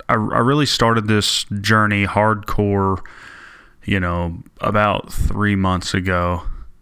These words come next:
I decided that, you know, I'm gonna just take the leap and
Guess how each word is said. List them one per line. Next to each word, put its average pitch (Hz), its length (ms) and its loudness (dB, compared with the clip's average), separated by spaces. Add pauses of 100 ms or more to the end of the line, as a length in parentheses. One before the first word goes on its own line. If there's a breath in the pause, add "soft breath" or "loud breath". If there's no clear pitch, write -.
(120)
I 98 180 -4
decided 95 680 0
that, 90 420 -2
you 101 60 -6
know, 92 120 -2
I'm 90 200 -2
gonna 95 200 -2
just 92 240 -2
take 101 220 -2
the 92 160 -4 (480)
leap 127 400 0 (140)
and 90 560 -4